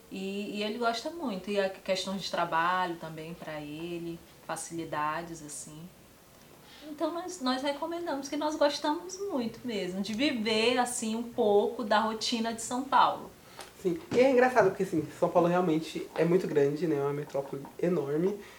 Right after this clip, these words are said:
Speaker 2: E até ge-, a nós que moramos aqui, não sabemos todo o potencial que ela tem. Então, assim, às vezes a gente para e pensa, "Nossa, o que que tem pra fazer na cidade?" E a gente tem muita coisa que a gente não
Speaker 1: Muita,
Speaker 2: sabe.
Speaker 1: muita.
Speaker 2: Muita coisa mesmo. Adorei. Antes de encerrar,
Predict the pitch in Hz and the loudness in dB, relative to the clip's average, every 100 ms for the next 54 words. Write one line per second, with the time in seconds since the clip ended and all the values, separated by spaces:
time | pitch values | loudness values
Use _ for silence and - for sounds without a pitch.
0 | - 185 185 233 240 208 202 185 180 190 | 0 6 6 8 6 6 4 4 6 8
1 | 214 - 156 160 160 147 147 - 208 175 | 8 6 2 4 4 2 -2 -2 -2 -2
2 | - - - - 185 226 226 180 196 196 | -6 -20 -12 4 6 8 8 10 10 10
3 | - 214 - - 214 - 175 175 - - | 10 8 8 -2 -6 -2 -2 2 0 -2
4 | - - - - - 147 147 147 127 127 | -8 -10 -20 -14 -6 -4 -4 -2 0 0
5 | 139 156 156 156 - - - 160 160 160 | -2 -4 -6 -8 -14 -20 2 4 4 2
6 | 135 - 151 151 - 165 190 165 - 151 | -4 -2 -4 -4 -6 -4 -2 -2 -2 -2
7 | 147 151 139 139 160 185 202 - 247 226 | -4 -6 -4 -2 -2 -4 -6 -6 -2 0
8 | 240 240 240 233 226 254 277 165 180 180 | 0 -2 -2 -2 -2 -4 -8 -8 -8 -10
9 | - 170 - - 170 180 220 208 196 240 | -12 -16 -16 -8 -4 -4 -2 -2 -2 -2
10 | 165 - - - - - - - - - | -6 -12 -20 -20 -20 -20 -20 -18 -20 -20
11 | - - 214 - 359 151 196 - - - | -14 0 2 4 6 4 2 -6 -18 -20
12 | - 196 277 320 190 - 143 156 143 | 2 6 6 6 0 0 0 0 -2